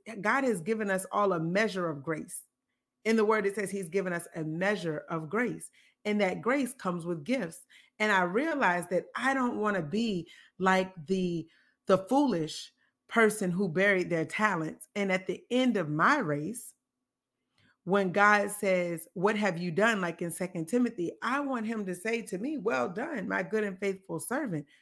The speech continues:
I don't want to run my race and not finish it. And so on my t-shirt, it says Radical Obedience. I also have a mug here that also says Radical Obedience. And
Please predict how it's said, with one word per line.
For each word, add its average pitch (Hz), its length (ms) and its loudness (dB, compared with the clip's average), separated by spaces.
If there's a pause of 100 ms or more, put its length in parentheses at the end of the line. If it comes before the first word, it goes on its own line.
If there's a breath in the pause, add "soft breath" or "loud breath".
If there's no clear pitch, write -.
(100 soft breath)
I 247 120 4
don't 262 180 2
want 226 220 -2
to 190 140 -4
run 196 360 -2
my 180 160 4
race 165 600 0
and 165 140 0
not 156 300 -2
finish 165 380 -4
it. - 160 -10 (480 soft breath)
And 214 160 4
so 202 360 4 (300 loud breath)
on 240 220 4
my 233 180 4
t-shirt, - 640 -2 (320)
it 208 160 2
says 202 200 4
Radical 190 440 0
Obedience. 190 760 -4 (440)
I 185 160 4
also 202 340 2
have 202 280 0
a 170 60 0
mug 208 320 2
here 190 260 0
that 170 120 0
also 233 360 2
says 170 280 -4
Radical 170 380 -4
Obedience. 165 560 -4 (420 soft breath)
And 196 400 0